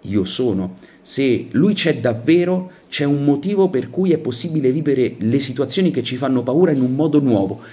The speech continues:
in un modo diverso. E allora la logica in base alla quale affrontare la vita e scegliere che cosa è affrontabile o non affrontabile non si basa su, più sulla nostra sensibilità, sulle nostre esigenze e sui nostri programmi.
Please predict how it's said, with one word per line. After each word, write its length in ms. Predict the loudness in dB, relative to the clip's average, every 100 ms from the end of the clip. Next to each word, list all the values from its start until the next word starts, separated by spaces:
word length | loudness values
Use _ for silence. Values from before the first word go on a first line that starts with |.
| -6
in 140 | 2 4
un 140 | 4
modo 240 | 4 2
diverso. 640 | 2 2 2 0 -6 -14 -16 -20 -20 -2
E 100 | 2
allora 340 | 4 4 2 2
la 160 | 2
logica 380 | 4 2 0 0
in 160 | 0 0
base 200 | 0 0
alla 160 | -2
quale 280 | 0 2 2
affrontare 640 | 0 -2 -2 0 0 0
la 100 | 0
vita 460 | -2 -2 -2 -4 -10 -16 -12
e 80 |
scegliere 320 | -4 0 2 2
che 120 | 0
cosa 220 | 0 0
è 40 |
affrontabile 720 | 0 -2 -2 -2 0 -2 0
o 40 | 0
non 180 | 0 0
affrontabile 760 | -2 -4 -2 -2 -4 -2 0
non 160 | 2 0
si 160 | -2
basa 340 | -4 -4 -6 -6
su, 300 | -2 -2 -4 -10 -2
più 220 | 0 0 -2 -10
sulla 220 | -4 0
nostra 260 | 0 -2 -4
sensibilità, 800 | -2 -2 -2 -4 -2 -2 0 0
sulle 220 | 0 0
nostre 300 | -2 -4 -6
esigenze 580 | -4 -4 -2 -2 -2 -4
e 20 |
sui 180 | -4 -2
nostri 320 | -4 -2 -2
programmi. 540 | -2 -4 -6 -8 -12